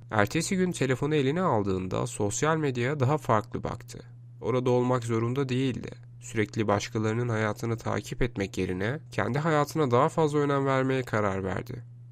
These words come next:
O günden sonra sosyal medya kullanımı daha bilinçli hale geldi.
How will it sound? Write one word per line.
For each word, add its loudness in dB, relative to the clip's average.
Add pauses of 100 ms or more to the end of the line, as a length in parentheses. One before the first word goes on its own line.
(220)
O 2
günden 2
sonra 0
sosyal 0
medya 0
kullanımı -2
daha -2
bilinçli -2
hale 0
geldi. -8